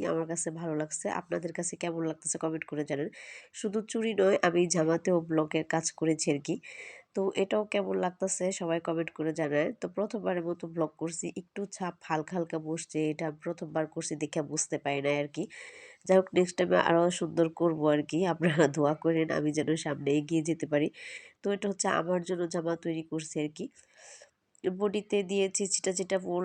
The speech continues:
আর গলাতে দিয়েছি একটু হালকা করে, হালকা না একটু গাঢ় আর কি, হালকার উপর গাঢ় এরকম।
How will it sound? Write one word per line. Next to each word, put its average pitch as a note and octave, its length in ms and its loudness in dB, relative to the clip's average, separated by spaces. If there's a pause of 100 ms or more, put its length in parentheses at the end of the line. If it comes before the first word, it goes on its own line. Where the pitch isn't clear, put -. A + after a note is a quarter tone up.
(100)
আর E3 180 8
গলাতে E3+ 420 4
দিয়েছি E3+ 420 0
একটু - 320 -6 (100)
হালকা E3 420 2 (400)
করে, D#3+ 220 0 (320)
হালকা F3+ 280 -6
না F#3 120 0
একটু G#3+ 280 -6
গাঢ় F3 260 0
আর D#3+ 120 0
কি, E3+ 180 -10 (440)
হালকার F3 360 -2
উপর D#3+ 240 0
গাঢ় D#3+ 280 6 (120)
এরকম। D3+ 380 2